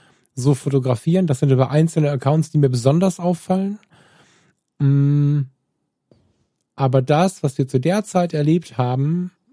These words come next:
ob das jetzt Selfies waren oder nur Momente von irgendeinem Feldweg oder was auch immer,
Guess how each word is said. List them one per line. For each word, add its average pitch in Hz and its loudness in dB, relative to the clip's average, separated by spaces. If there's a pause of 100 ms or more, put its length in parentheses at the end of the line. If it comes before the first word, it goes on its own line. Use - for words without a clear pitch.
(140)
ob - -4
das 123 -2
jetzt 113 -4
Selfies 156 0
waren 147 0
oder 123 0
nur 120 0
Momente 123 0
von 123 -2
irgendeinem 123 -2
Feldweg 147 -2
oder 131 -4
was 123 0
auch 120 -4
immer, 160 0